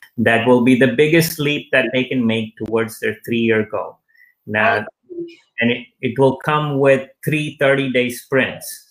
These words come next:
So, you know, every month, what you need to do over the next thirty days and action plans. And that's what they will walk away. So it's a complete written plan before the first of the year.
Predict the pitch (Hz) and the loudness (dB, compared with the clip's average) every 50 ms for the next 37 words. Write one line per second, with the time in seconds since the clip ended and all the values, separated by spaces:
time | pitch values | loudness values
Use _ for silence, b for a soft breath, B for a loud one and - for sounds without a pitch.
0 | - - 123 110 107 113 113 117 110 110 110 110 120 117 117 123 139 131 131 127 | -8 -4 -4 -2 -2 -2 -2 -2 -4 -4 -4 -2 -2 -2 0 0 0 2 2 2
1 | 123 110 107 110 110 - _ _ 113 107 110 117 113 - - - 127 120 123 123 | 2 0 -2 -4 -6 -8 _ _ -8 -4 -2 -2 -2 -4 -6 -8 -6 -6 -6 -8
2 | 123 127 120 110 110 110 110 110 113 - - - 117 113 113 113 117 110 107 104 | -8 -8 -6 -6 -6 -6 -6 -6 -8 -10 -10 -8 -4 -4 -2 -2 -2 -2 -2 -2
3 | 104 104 - - - - 107 101 101 110 117 117 117 107 98 101 101 - - 107 | -4 -6 -8 -12 -6 -4 -4 -2 -2 -4 -4 -2 -2 -2 -2 -2 -6 -8 -10 -8
4 | 104 101 101 101 - - - 113 107 - - 110 101 95 90 - - - - _ | -6 -6 -6 -6 -8 -8 -8 -8 -8 -8 -8 -8 -8 -8 -12 -16 -18 -20 -20 _
5 | b b b b b b b b - - 107 104 104 107 107 107 117 117 131 131 | b b b b b b b b -4 -2 0 0 2 2 4 4 4 2 2 0
6 | - - 175 175 165 180 175 170 175 165 156 156 160 175 - - - 180 220 208 | -2 -2 -2 0 0 0 0 0 0 2 2 2 2 2 2 0 0 2 2 2
7 | - - 123 113 - 131 127 139 135 127 - 165 180 185 170 135 127 143 151 151 | 2 0 -4 -4 -4 -4 0 0 0 0 2 0 0 0 0 0 2 0 2 2
8 | 165 160 156 143 - - 151 151 147 123 110 110 113 117 110 110 127 127 - 151 | 0 -2 -2 -4 -4 -4 -2 0 0 2 2 2 0 0 0 -2 -2 -2 2 0
9 | 160 160 156 - - 156 151 151 151 - - 156 151 156 147 123 107 107 107 117 | 2 2 2 -2 -2 -2 -2 -2 -2 -4 -6 -6 -6 -4 -4 -2 0 0 -2 -4
10 | - | -6